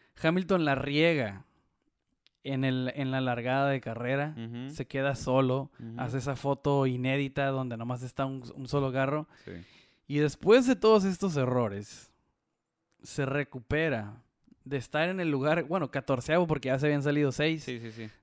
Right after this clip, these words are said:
Speaker 1: De estar en catorce, en una pista donde vimos a todos sufrir por rebasar, se, se, se va de catorce a tercero.
Speaker 2: Ujú.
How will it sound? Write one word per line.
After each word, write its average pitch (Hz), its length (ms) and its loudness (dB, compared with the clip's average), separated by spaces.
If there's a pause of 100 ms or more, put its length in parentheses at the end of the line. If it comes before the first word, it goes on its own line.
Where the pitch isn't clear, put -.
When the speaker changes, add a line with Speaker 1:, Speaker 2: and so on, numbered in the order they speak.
Speaker 1:
De 135 60 -6
estar 165 280 2
en 233 100 -2
catorce, 156 840 2
en 147 100 -4
una 175 220 -2
pista 202 280 -2
donde 156 400 2
vimos 165 380 -2
a 131 160 -4
todos 175 360 6
sufrir 185 800 -4 (400)
por 139 200 2
rebasar, 135 640 0 (560)
se, 135 220 -2
se, 127 180 0
se 131 160 -4
va 135 160 4
de 160 220 -2
catorce 226 920 0 (1000)
a 131 200 -2
tercero. 120 600 -4
Speaker 2:
Ujú. 123 380 -10